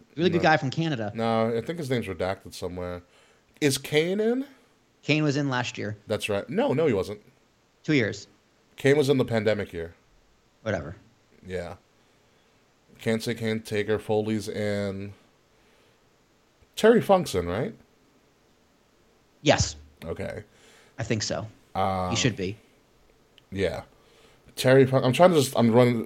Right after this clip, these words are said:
Speaker 2: Rikishi's in. I know that. Uh, Jake's in. I'm trying to just run through people. Bob Holly is not going into the Hall of Fame. I don't give a <laughs> damn. Fuck Bob Holly.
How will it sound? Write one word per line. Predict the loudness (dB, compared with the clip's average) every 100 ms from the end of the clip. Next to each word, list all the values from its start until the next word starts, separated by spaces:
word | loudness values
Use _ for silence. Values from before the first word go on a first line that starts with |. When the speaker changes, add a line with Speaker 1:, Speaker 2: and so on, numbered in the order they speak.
| -4
Speaker 2:
Rikishi's | -4 2 4 6 4 4
in. | 6 6 6
I | 6 4
know | 4 4
that. | 4 4 2 -2 -8 _ _ _
Uh, | -4 -2 0 0 -2 -4 -6 -10 -14 _ _ _ -20 -20 -20 -20 _ _
Jake's | 0 6 6 6 2
in. | 2 2
I'm | 2
trying | 6 6
to |
just | 6
run | 4 2
through | 2
people. | -2 -2 -2 -6 -10 _ -20 -20 -20 _
Bob | 10 12 10
Holly | 10 10 10
is | 8 6
not | 4 4
going | 4 4
into | 2
the |
Hall | 4 4
of | 4
Fame. | 2 4
I | 4
don't | 4
give | 6
a | 6
<laughs> | 12
damn. | 12 12 12 10 8 4
Fuck | 6 6 6 -4
Bob | 2 4 4 2
Holly. | 0 0 0 -4